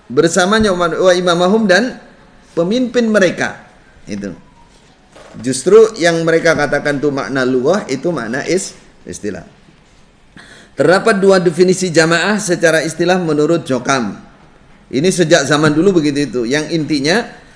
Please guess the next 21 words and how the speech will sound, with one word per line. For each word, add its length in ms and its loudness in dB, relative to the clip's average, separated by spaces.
menetapi 480 0
agama 400 0
Islam 320 0
berdasarkan 600 0
Al-Quran 280 -2
dan 80 -6
Hadis 400 -4
versi 400 0
mereka 320 2
ya. 400 -6
Seperti 560 -2
syubhat 400 -4
nomor 240 -4
satu 320 -4
tadi. 240 -6
Syubhat 320 -4
yang 160 -4
dibahas 320 -4
tadi, 240 -6
yang 160 -6
pertama 320 -6